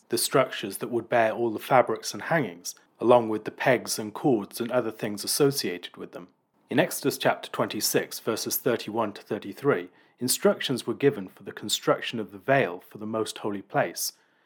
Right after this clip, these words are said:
"And you shall make a veil of blue and purple and scarlet yarns and fine twined linen.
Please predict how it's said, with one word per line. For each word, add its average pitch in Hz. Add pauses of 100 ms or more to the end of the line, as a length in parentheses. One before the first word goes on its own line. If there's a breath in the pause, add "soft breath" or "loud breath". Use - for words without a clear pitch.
(140)
"And 131
you 135
shall 131
make 147
a 180
veil 131
of -
blue 135
and 120
purple 123
and 101
scarlet 143
yarns 107
and 98
fine 127
twined 110
linen. 104